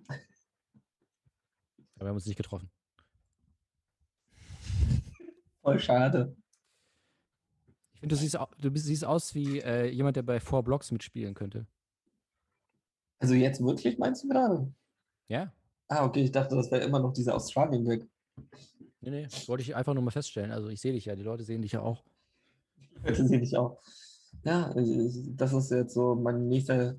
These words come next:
Speaker 2: Karriereweg. Mein zukünftiger Karriereweg ist, ähm,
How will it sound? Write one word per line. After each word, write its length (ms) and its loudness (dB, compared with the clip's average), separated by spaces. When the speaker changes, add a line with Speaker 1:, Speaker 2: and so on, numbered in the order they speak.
Speaker 2:
Karriereweg. 760 0
Mein 340 -4
zukünftiger 460 -2
Karriereweg 580 2
ist, 380 -2
ähm, 360 -2